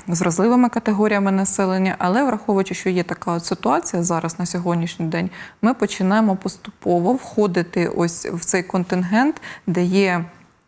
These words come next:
О С Б Б, щоб проводити, скликати сусідів і проводити цю роз'яснювальну роботу.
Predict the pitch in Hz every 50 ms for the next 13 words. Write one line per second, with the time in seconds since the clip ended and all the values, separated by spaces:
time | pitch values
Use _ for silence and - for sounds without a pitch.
0 | _ _ - - - 208 190 185 185 175 165 156 175 170 196 214 247 254 - -
1 | 170 165 - - 185 165 185 202 208 196 - - - - 185 165 - 180 - -
2 | 170 - 277 - - 240 254 269 269 220 202 196 - - 170 180 196 196 196 190
3 | - 170 165 - - - 208 214 196 175 170 175 180 190 - - 208 190 185 185
4 | 185 180 180 170 165 156 - -